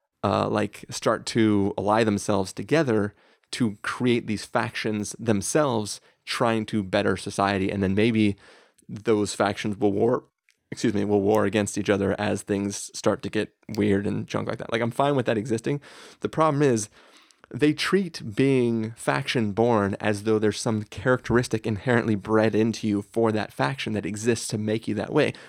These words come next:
when that's not the case. There's nothing in these stories that allow that to be a case. It's not like a, it's not like in, say, uh, Avatar: The Last Airbender,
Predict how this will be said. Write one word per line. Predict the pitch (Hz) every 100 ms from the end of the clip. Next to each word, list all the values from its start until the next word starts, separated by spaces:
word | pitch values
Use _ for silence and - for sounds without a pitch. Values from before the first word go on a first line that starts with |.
| -
when | 147
that's | 151 -
not | 175 175
the | 131
case. | - 147 120
There's | 113 113
nothing | 160 165 151
in | 131
these | 117 107
stories | - 156 120 104 104 - - -
that | 117 120 120 _
allow | 117 117 135
that | 123 113
to |
be | 110
a | 104
case. | - 123 -
It's | -
not | 160 151
like | 151 120
a, | 107 104 - - - - -
it's | 113
not | 160 165
like | 147 139
in, | 117 120 113 107
say, | 107 107 104 104 104 104 -
uh, | 98 104 -
Avatar: | 117 107 113
The | 101
Last | 104 104 -
Airbender, | 120 107 101 101